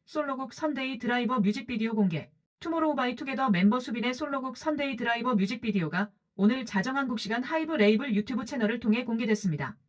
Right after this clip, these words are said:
뮤비 속 수빈은 여유로운 여름 드라이브 컨셉으로 팬들의 호평을 받고 있으며 여름 분위기에 딱 맞는다, 소빈이의 맑은 감성이라는 반응이 이어지고 있습니다. 두 번째, 샤이니 키 정규 삼 집 헌터 발표, 슬기, 은호 피처링 참여.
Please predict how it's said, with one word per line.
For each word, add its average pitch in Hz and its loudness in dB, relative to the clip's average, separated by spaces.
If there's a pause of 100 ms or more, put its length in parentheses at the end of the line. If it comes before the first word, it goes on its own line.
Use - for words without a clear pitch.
(140)
뮤비 220 2
속 262 -8
수빈은 240 -2
여유로운 233 2
여름 208 2
드라이브 247 -2
컨셉으로 190 -2 (100)
팬들의 269 -4
호평을 254 -4
받고 214 2
있으며 160 0 (380)
여름 233 2
분위기에 220 0
딱 262 -4
맞는다, 175 2
소빈이의 262 -2
맑은 208 0
감성이라는 220 2
반응이 185 0
이어지고 220 0
있습니다. 160 -2 (440)
두 220 2
번째, 214 2
샤이니 247 -2
키 - -4
정규 220 4
삼 302 -2
집 311 -6
헌터 302 0
발표, 208 2
슬기, 196 -2 (240)
은호 254 4
피처링 302 0
참여. 208 2